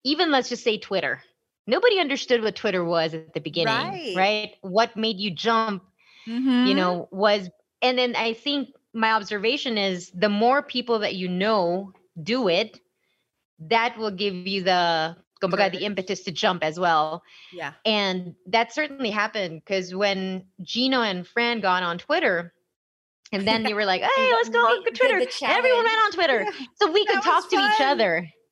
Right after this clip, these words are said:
Speaker 2: Yeah.
Speaker 1: Yeah, we could talk to each other in this new plane called Twitter. So
Speaker 2: Twitter.
Speaker 1: it's the same thing for cryptocurrency. You see all these big minds getting into it.
Speaker 2: Mm-hmm.
Speaker 1: And if they're transacting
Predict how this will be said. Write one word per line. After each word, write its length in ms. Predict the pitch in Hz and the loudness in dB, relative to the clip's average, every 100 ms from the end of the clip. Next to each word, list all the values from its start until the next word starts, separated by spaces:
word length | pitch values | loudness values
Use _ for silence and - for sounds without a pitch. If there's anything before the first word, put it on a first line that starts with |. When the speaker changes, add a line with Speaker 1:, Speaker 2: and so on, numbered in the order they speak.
| - | -4
Speaker 2:
Yeah. 440 | 440 440 415 415 349 | -2 2 2 2 0
Speaker 1:
Yeah, 180 | 294 285 | 0 2
we 80 | 302 | 2
could 220 | 415 240 | 2 2
talk 220 | 339 302 | 2 2
to 60 | 349 | 0
each 220 | 285 240 | -2 2
other 300 | 294 269 254 | 2 4 2
in 180 | 247 226 | 2 2
this 260 | 226 - 226 | -2 -2 -2
new 220 | 240 294 | 0 0
plane 480 | 254 254 226 208 214 | 0 0 2 -2 0
called 520 | 208 190 185 180 175 _ - | 4 4 4 -2 -10 _ -6
Twitter. 520 | 330 415 190 160 165 - | 0 2 2 0 -4 -6
So 80 | 208 | -2
Speaker 2:
Twitter. 160 | 214 | 0
Speaker 1:
it's 140 | 214 - | -2 -4
the 100 | 233 | -8
same 360 | - 240 240 | -2 0 0
thing 320 | 240 240 226 214 | -2 -4 -4 -6
for 480 | 202 185 185 165 _ - - - | -4 -2 -2 -4 _ -20 -20 -6
cryptocurrency. 1000 | 214 - 202 247 277 277 254 - 175 156 - - | -6 -2 -2 2 2 2 -2 -2 -6 -6 -12 -20
You 220 | - 190 185 | -10 -8 -6
see 200 | 214 202 | -2 2
all 140 | 185 | 2
these 220 | 180 175 | 0 -6
big 180 | 151 170 | -6 -4
minds 560 | 214 254 254 247 240 190 | 0 0 0 -2 -4 -4
getting 340 | 185 170 170 | -4 -2 0
into 300 | 240 254 233 | -2 -2 -4
it. 200 | 170 165 214 | -2 -2 -4
Speaker 2:
Mm-hmm. 380 | 226 226 226 | -8 -6 -2
Speaker 1:
And 80 | 247 | 0
if 120 | 359 359 | 0 0
they're 140 | 285 | -2
transacting 1000 | 285 254 214 208 254 269 233 208 196 190 | 0 -2 0 0 0 -2 -4 -4 -6 -10